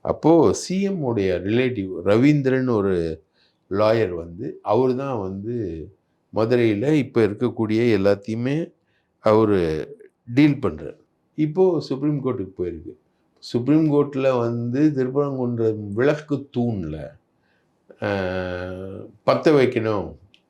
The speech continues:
தீபம் ஏத்தணும்னு ஜட்ஜ்மெண்ட் வரும்னு எதிர்பார்த்து இவங்க எல்லாரும் காத்துக்கிட்டு இருக்காங்க. அப்படி ஒரு ஜட்ஜ்மெண்ட் வரும்னா மறுபடியும் திருப்பரங்குன்றம் பத்திக்கும். ரைட்டுங்களா? நேத்தே வந்து ஜி ஆர் சுவாமிநாதன் வந்து ரெண்டாவது ஜட்ஜ்மெண்ட் கொடுக்கும்போதே எல்லாரும் வந்து,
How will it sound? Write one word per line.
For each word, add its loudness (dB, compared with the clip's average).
தீபம் 4
ஏத்தணும்னு 0
ஜட்ஜ்மெண்ட் -2
வரும்னு -2
எதிர்பார்த்து 0
இவங்க -2
எல்லாரும் -2
காத்துக்கிட்டு -10
இருக்காங்க. -20
அப்படி 4
ஒரு 4
ஜட்ஜ்மெண்ட் 0
வரும்னா -2
மறுபடியும் 0
திருப்பரங்குன்றம் 0
பத்திக்கும். -14
ரைட்டுங்களா? -2
நேத்தே 4
வந்து 0
ஜி 4
ஆர் 4
சுவாமிநாதன் -2
வந்து -2
ரெண்டாவது 2
ஜட்ஜ்மெண்ட் -2
கொடுக்கும்போதே -4
எல்லாரும் 4
வந்து, 0